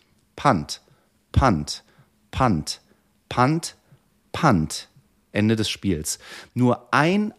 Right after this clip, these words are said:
einziges First Down, mickrige siebzehn Yards insgesamt.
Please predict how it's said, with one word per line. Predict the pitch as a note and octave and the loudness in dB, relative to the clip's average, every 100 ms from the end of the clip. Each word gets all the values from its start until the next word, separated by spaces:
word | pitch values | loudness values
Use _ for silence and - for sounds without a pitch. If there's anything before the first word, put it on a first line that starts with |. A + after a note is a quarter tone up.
| - | -4
einziges | C3 E3 - D#3 C#3 - | 0 0 -2 -4 -4 -4
First | - B2+ A#2 - | 0 0 0 0
Down, | A2 A2+ C3+ F3 _ - - | 2 2 0 -4 _ -20 -6
mickrige | B2 F3 - C3 G#2 F#2 - _ G#2 | 0 0 0 -2 -2 -4 -6 _ -8
siebzehn | G2+ G#2+ E3 A3+ - - - E3+ E3+ | -4 -2 0 -2 -2 0 2 2 2
Yards | D3 C3+ C3+ - - | 0 -2 -2 -4 -6
insgesamt. | D3 E3+ - A2 G2+ G2 B2 | -4 -2 -4 -4 -4 -4 -6